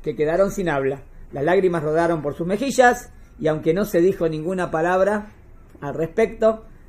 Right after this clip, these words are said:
ambos supieron lo que tenían que hacer. Esa tarde el esposo tomó gentilmente la mano del abuelo, lo guió de vuelta a la mesa de la familia.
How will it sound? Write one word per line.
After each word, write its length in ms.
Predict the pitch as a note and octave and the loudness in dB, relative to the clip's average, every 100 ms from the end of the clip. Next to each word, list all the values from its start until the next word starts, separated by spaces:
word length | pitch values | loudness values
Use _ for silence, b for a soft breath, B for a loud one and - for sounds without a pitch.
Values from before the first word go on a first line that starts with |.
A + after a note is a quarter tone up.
| - | -2
ambos 300 | E3+ F3 E3 | 0 2 0
supieron 440 | - D#3 E3 F3 | 0 2 2 2
lo 100 | E3+ | 0
que 120 | C3 A#2+ | -2 -4
tenían 420 | B2 C3 D3 D3+ | -6 -4 -6 -6
que 80 | D#3+ | -6
hacer. 240 | - A2+ - - - - | -8 -16 -18 -20 -16 -8
Esa 240 | D3+ E3 | -2 0
tarde 320 | F3+ F#3+ G3 | 2 4 4
el 80 | F#3 | 4
esposo 320 | D#3+ F3+ E3+ | 4 2 -2
tomó 180 | E3 E3 | 0 -2
gentilmente 580 | E3 D#3+ E3 D#3+ F#3 E3+ | -4 -4 -4 -4 -2 -2
la 120 | D#3+ | -2
mano 200 | F3 F3+ | -2 0
del 140 | F#3 F3+ | 4 4
abuelo, 460 | F#3+ G3 G3 G3 - b b - | 6 6 6 4 -4 b b -2
lo 140 | D3+ | 0
guió 240 | D#3 F#3 | 6 6
de 100 | F3+ | 8
vuelta 420 | E3+ F#3+ G3+ E3 E3 | 8 8 6 4 0
a 140 | D#3+ | 2
la 140 | D#3+ | 0
mesa 260 | E3 G#3 E3+ | 0 -2 -2
de 100 | D3 | 0
la 120 | G3 | 0
familia. 600 | E3 E3 F3+ F3+ F#3 E3+ | 0 -2 2 4 4 0